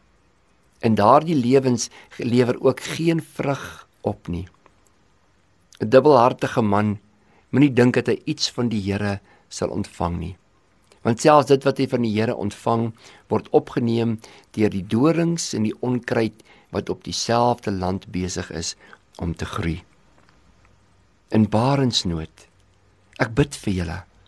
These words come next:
Ek bid vir jou vandag. As jy deur iets besig is om te werk en jy weet die beter jy in jou is besig om met jou te praat, roep jou. Ja, jy kan 'n beter man wees, jy kan 'n beter vrou wees, jy kan 'n beter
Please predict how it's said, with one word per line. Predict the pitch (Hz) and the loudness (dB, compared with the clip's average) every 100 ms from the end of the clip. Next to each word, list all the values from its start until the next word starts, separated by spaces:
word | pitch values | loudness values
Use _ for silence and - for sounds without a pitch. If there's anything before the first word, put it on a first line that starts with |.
| _ _ _ _ _ | _ _ _ _ _
Ek | 123 214 | -2 0
bid | 214 | 0
vir | - | 2
jou | 156 117 123 | 2 2 0
vandag. | 135 - 113 87 82 82 - _ _ _ _ _ _ _ _ - | 0 -2 -4 -4 -6 -10 -18 _ _ _ _ _ _ _ _ -6
As | 113 | 2
jy | 127 180 | 4 6
deur | 185 | 6
iets | - 202 - | 4 -4 0
besig | 131 156 175 165 | 2 2 0 -4
is | 143 | -4
om | 139 | -4
te | 135 104 | -4 -2
werk | 113 143 139 | 0 0 0
en | 123 | -2
jy | 113 | 0
weet | 127 127 | 0 -2
die | 101 - | -2 0
beter | 151 156 175 | 0 0 -4
jy | 107 101 110 - 131 | -2 -4 -4 -6 -4
in | 123 | -2
jou | 113 113 104 - - - 120 | 0 -2 -4 -12 -20 -8 -4
is | |
besig | 104 95 277 185 202 | -2 6 6 6 0
om | 185 | 0
met | 156 120 | 2 2
jou | 110 | 2
te | 123 117 | 0 -6
praat, | - 117 101 - 160 | -2 0 -2 0 -2
roep | 185 131 | -2 -2
jou. | 101 85 _ _ _ _ _ _ _ _ _ _ _ - | -2 -4 _ _ _ _ _ _ _ _ _ _ _ -10
Ja, | 131 | -4
jy | 143 | -4
kan | 139 147 | 0 2
'n | 135 | 2
beter | 117 120 - | 2 2 2
man | 110 101 104 101 | 0 2 0 -2
wees, | 90 78 - | -4 -8 -8
jy | - | -6
kan | 180 | -4
'n | |
beter | 180 196 185 | -2 -2 -2
vrou | - - 175 170 165 | -6 -6 0 2 2
wees, | 123 98 | 0 -4
jy | - | -4
kan | - 185 | -2 -2
'n | |
beter | 180 180 196 | 0 2 2